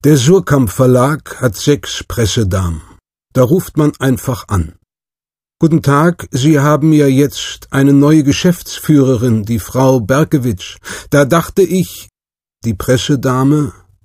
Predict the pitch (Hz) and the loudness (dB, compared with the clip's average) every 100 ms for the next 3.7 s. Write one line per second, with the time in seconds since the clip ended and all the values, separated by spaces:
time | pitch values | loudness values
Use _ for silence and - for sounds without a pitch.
0 | _ - - - - - - 151 165 135 | _ -20 -20 -20 -20 -18 -2 2 2 2
1 | 165 175 220 175 208 - - 123 165 156 | 0 2 0 0 -2 -4 -8 2 2 2
2 | 135 - 151 - - 147 - 143 - 139 | -2 -2 -2 -2 0 0 0 -4 0 2
3 | 139 127 117 98 113 98 | 4 4 2 -2 -2 -4